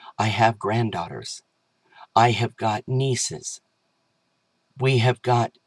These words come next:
children that we need to think of. Look at what they're doing in Europe. Look at what they're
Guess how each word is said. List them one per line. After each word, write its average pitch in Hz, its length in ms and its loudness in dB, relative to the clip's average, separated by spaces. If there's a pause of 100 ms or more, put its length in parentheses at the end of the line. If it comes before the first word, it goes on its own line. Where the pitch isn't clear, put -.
children 120 720 -4 (1600)
that - 160 0
we 139 160 0
need 135 240 -2
to 110 80 -12
think 156 440 -4
of. 78 160 -14 (2000)
Look 139 380 2
at 131 200 -2
what - 220 0
they're 123 180 2
doing 117 420 -2
in 113 160 -2
Europe. 120 460 -4 (1200)
Look 143 400 0
at 135 200 -2
what 135 260 0
they're 113 280 -2